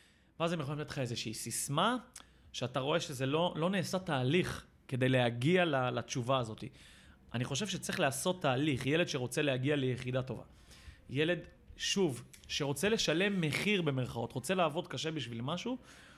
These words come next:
הוא צריך להבין למה זה חשוב לו. כי כשהוא יגיע לרגעים הכביכול קשים, ואני לא יכול להגיד לך על עצמי שאמיר בן השבע עשרה שמונה עשרה הבין בצורה עמוקה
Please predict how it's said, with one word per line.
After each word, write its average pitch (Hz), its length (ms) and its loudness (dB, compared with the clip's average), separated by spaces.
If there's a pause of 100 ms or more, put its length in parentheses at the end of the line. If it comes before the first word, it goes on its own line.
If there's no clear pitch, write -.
(140)
הוא 123 100 -2
צריך 202 360 0 (160)
להבין 135 640 2 (480)
למה 233 300 0
זה 220 100 -8
חשוב 196 340 -4
לו. 131 180 -4 (400)
כי 247 160 0
כשהוא 180 220 2
יגיע 170 380 4 (280)
לרגעים 139 480 2
הכביכול 131 480 0
קשים, 160 380 0
ואני 139 140 2
לא 180 80 4
יכול 180 160 2
להגיד 151 160 2
לך - 80 -6
על 131 120 2
עצמי 147 240 -6
שאמיר 135 440 -4
בן 139 160 -2
השבע 127 200 -2
עשרה 139 140 -6
שמונה 127 260 -2
עשרה 147 300 -4 (720)
הבין 156 380 -2
בצורה 175 380 2
עמוקה 175 480 4